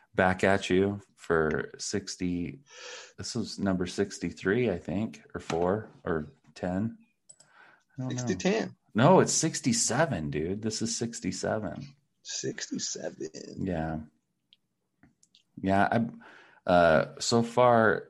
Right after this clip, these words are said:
Speaker 1: so far it's going pretty good with the, uh, with the new girlfriend. Uh, she hasn't brought up anything, uh, regarding pegging, <laughs> so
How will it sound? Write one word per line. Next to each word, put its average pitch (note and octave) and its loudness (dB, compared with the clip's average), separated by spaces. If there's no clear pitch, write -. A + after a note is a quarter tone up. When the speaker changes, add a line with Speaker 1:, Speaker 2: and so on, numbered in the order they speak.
Speaker 1:
so G#2+ 0
far A2+ 4
it's A2 0
going G#2 2
pretty A2 -2
good G2 2
with G2 0
the, F#2 0
uh, E2 -4
with E2+ -8
the F#2 -4
new F2+ 2
girlfriend. E2 -2
Uh, C#2+ -2
she - -4
hasn't E2+ 0
brought E2 2
up D#2+ 0
anything, D2+ -2
uh, D#2 -6
regarding D2 -2
pegging, D#2+ -2
<laughs> - -6
so C#2 -2